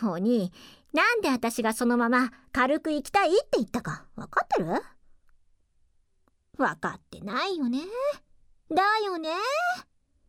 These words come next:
ふぅ。お兄、エッチってさ、当然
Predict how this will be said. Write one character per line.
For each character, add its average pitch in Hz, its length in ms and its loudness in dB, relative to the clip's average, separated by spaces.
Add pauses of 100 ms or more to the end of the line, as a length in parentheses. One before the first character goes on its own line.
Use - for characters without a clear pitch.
(680)
ふ 508 200 -6
ぅ。 - 1700 -14
お 220 60 2
兄、 254 520 0 (640)
エ 330 120 0
ッ 302 140 -4
チ 247 100 -4
っ - 20 -10
て - 160 -12
さ、 247 300 -2 (560)
当 392 240 2
然 403 140 -2